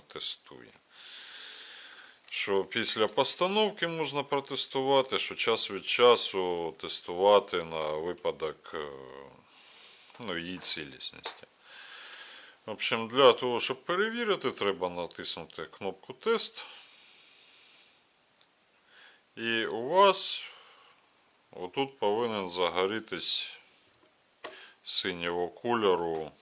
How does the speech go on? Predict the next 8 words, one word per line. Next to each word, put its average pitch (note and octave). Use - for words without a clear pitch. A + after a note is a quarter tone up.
світлодіод. D2+
Он, C#2
бачите, F2
загорівся. D2
Чому C#3
не A#2+
відразу A2
загорівся? F2